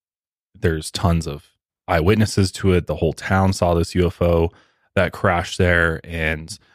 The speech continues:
beings also, um, were recovered from this crash, and government officials have come forward to talking about it. And James Fox, a very well-known director who makes documentaries on,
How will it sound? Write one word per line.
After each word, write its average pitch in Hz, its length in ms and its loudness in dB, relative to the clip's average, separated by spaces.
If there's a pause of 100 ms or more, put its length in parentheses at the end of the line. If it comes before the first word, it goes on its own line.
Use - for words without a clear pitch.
(120)
beings 92 760 0 (920)
also, 76 560 0 (640)
um, 76 420 -12 (100)
were 101 160 4
recovered 92 600 0
from 80 220 -2
this 71 180 -10
crash, - 320 -6
and 80 140 -8
government 87 360 2
officials 87 360 0
have 82 140 -2
come 87 180 0
forward 85 260 0
to 85 40 -4
talking 85 320 -2
about 82 200 -6
it. 85 160 -6
And 85 320 -6 (280)
James 101 400 2
Fox, 87 380 0
a - 40 -8
very 87 200 2
well-known 80 640 -4 (320)
director 85 600 2
who 90 140 -2
makes 80 260 -6
documentaries 78 640 -6
on, 143 300 -8